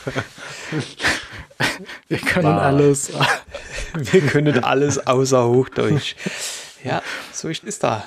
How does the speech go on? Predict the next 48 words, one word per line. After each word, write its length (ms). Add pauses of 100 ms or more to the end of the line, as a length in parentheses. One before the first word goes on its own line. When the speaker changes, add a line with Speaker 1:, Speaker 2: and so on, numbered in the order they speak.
(120)
Speaker 1:
So, 260
und 340
jetzt 220 (280)
ist 280
das 140
Ding 200
mit 140
diesem, 280 (120)
mit 120
diesem 160
Adabas, 420
das 120
ist 60
eine 80
Datenbanktechnologie 1160
aus 260
dem 140
Jahr 140
neunzehnhunderteinundsiebzig. 1200 (720)
Und 340
das 200
wurde, 320
wurde 180
entwickelt 360
von 140
der 100
Software 460
A 60
G. 300 (260)
Die 100
hat 120
sich 120
Speaker 3:
Mhm. 80
Speaker 1:
in 240
den, 80
in 80
den 80
siebziger 360
Jahren 300
darüber 260
Gedanken 460
gemacht, 340
wie 40
man 120
ein 140
Datenbanksystem 1160 (140)
schreiben 500
kann, 360